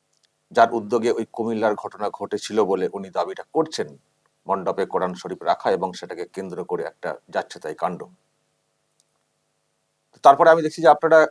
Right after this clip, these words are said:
আহ, আপনারাও অনেকে কৌতূহল প্রকাশ করেছেন যে উনি আরো একটা ভিডিও করেছেন, সেটাকে নিয়ে কিছু বলুন। তো আমি দেখলাম সত্যি তো উনি একটা ভিডিও করেছেন,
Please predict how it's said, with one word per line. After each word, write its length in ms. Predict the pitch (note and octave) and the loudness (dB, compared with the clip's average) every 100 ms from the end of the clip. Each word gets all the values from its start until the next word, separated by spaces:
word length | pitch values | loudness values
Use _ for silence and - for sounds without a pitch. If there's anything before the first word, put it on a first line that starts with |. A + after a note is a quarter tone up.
| - | 0
আহ, 480 | - A#2 - - - | 2 4 2 -10 -6
আপনারাও 380 | - A2 D3+ E3+ | 0 2 4 6
অনেকে 280 | D#3 D#3 D#3 | 6 2 -2
কৌতূহল 400 | D3 C#3+ D3 D3 | 0 0 2 0
প্রকাশ 320 | C#3 C3 C3+ | -2 -6 -6
করেছেন 380 | - B2+ B2+ B2+ | -2 -4 -2 -6
যে 100 | A#2+ | -2
উনি 220 | A#2 B2 | -2 -2
আরো 220 | - A#2+ | 0 2
একটা 220 | C3 - A#2 | 2 -2 -6
ভিডিও 320 | A2 G#2 A2 | -6 -6 -6
করেছেন, 600 | - A#2 - A2 G2+ F2+ | 0 0 0 -6 -8 -14
সেটাকে 400 | - A2 G#2 A2 | -12 -10 -8 -4
নিয়ে 180 | G#2 G2+ | -4 -6
কিছু 260 | - - F#2+ | -10 -14 -2
বলুন। 360 | G2 A#2+ G#2+ - _ | 2 2 0 -4 _
তো 80 | F#2+ | -6
আমি 420 | G2 A2 G#2+ G#2 - | -4 -4 -8 -12 -10
দেখলাম 360 | G#2 A#2+ G#2+ G#2 _ _ _ _ | -10 -6 -8 -8 _ _ _ _
সত্যি 240 | A2 A2 A2+ | -8 -8 -4
তো 120 | G#2+ | -2
উনি 120 | G#2+ | -2
একটা 180 | G#2 A2 | -4 -6
ভিডিও 280 | F#2+ F#2 G2 | -8 -8 -4
করেছেন, 360 | D3 D3 - | -2 -2 -4